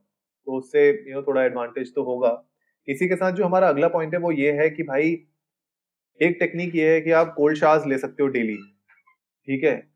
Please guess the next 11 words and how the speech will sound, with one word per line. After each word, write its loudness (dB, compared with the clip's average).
तो, 4
अ, 6
कोल्ड 0
शावर्स 2
लेने 0
में -4
आपको -6
फायदा 2
ये 2
होता 2
है 2